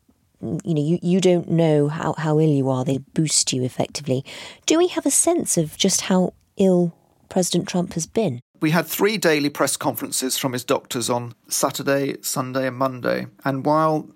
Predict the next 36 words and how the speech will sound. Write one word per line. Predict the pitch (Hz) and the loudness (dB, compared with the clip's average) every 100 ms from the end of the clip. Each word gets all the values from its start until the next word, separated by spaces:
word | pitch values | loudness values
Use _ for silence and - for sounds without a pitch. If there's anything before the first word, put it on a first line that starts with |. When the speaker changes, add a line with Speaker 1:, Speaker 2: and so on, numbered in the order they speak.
| _ | _
Speaker 2:
they | 151 | -2
did | 151 208 | 0 -2
disclose | 208 - - 165 156 | -2 -4 2 2 2
all | - 165 170 | 0 2 2
about | 156 151 143 139 - - - - | 2 2 2 0 -8 -10 -14 -2
these | 143 135 131 - | 0 2 0 -2
therapies | - 185 147 143 117 117 - - | 0 2 0 0 -2 -2 -6 -6
and | 120 | -4
treatments | - - - - | -2 -2 -4 -4
that | - 127 | -4 -2
he | |
was | 127 123 | -2 -2
receiving, | 131 - 151 143 120 113 110 _ - - - - - _ | -2 -2 0 0 -4 -10 -12 _ -20 -20 -18 -20 -20 _
there | 147 | 0
were | 147 | 2
a | 147 | 4
number | 180 160 | 2 2
of | 139 | 0
questions | - 143 - 123 117 | 0 -2 -2 -4 -2
that | 127 123 | -2 -2
the | |
doctors | 123 131 - 143 123 117 - - _ _ - - _ | -2 -2 -2 0 0 0 -4 -8 _ _ -20 -20 _
either | 135 131 131 | -2 2 2
refused | 131 - 185 190 165 | 0 0 -2 0 0
to | - 120 | -2 -2
answer | 123 101 - 123 123 - - - - - _ _ | -2 -4 -2 -2 -2 -8 -20 -20 -20 -20 _ _
or | - 131 127 | -4 0 2
seemed | 127 165 156 | 0 0 0
to | - | -2
be | 127 127 123 - _ | -2 -2 -2 -8 _
covering | - 143 131 120 | -2 0 -2 -2
up, | 117 - - _ - - - _ | -4 -6 -18 _ -20 -20 -20 _
the | 139 | -2
first | 190 170 - | 2 2 0
of | 131 | -2
which | 131 - - - | -2 -2 -6 -6